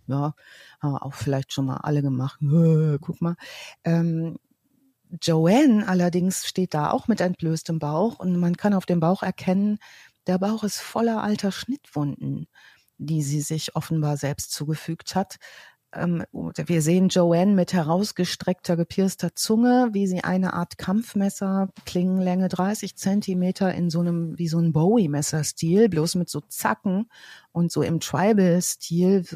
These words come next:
so ein Fantasy-Messer, ähm, vor ihre Zunge hält.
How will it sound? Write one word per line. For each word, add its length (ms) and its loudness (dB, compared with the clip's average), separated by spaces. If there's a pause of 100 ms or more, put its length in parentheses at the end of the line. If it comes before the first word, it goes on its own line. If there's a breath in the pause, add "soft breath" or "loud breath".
(140)
so 220 -14
ein 180 -10
Fantasy-Messer, 1080 0 (720 loud breath)
ähm, 500 0 (140)
vor 260 2
ihre 240 4
Zunge 320 4
hält. 460 0